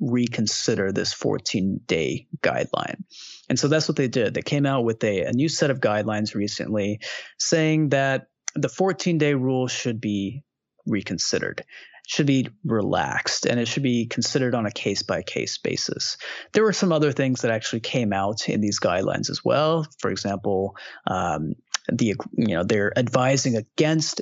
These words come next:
editing human embryos, genes in human embryos, until the safety of gene editing and crispr is better established in vivo. But I think the real focus is this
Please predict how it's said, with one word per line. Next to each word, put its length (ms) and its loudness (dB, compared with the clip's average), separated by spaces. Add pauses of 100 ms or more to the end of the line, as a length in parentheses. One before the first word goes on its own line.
editing 380 2
human 360 0
embryos, 640 2
genes 320 0
in 80 0
human 260 2
embryos, 460 2
until 300 0
the 80 -2
safety 580 0
of 80 0
gene 220 0
editing 360 2
and 120 0
crispr 440 0
is 120 -2
better 240 0
established 680 0
in 80 0
vivo. 420 2 (340)
But 120 4
I 40 2
think 180 2
the 100 2
real 420 2
focus 680 -2
is 420 -2
this 260 -2